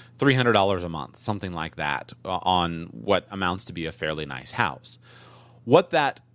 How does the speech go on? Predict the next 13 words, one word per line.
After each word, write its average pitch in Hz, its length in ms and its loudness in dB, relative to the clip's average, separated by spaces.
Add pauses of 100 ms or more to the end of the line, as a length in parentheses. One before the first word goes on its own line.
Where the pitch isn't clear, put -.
does, 101 520 0
that 147 180 6
is 139 220 -4
in 117 160 -4
essence 110 380 -4
the 107 120 -4
alpha 131 240 -4
strategy. - 540 -12
You 104 120 -2
purchase 117 380 0
a 147 60 -2
house 87 340 -4
today, 95 640 0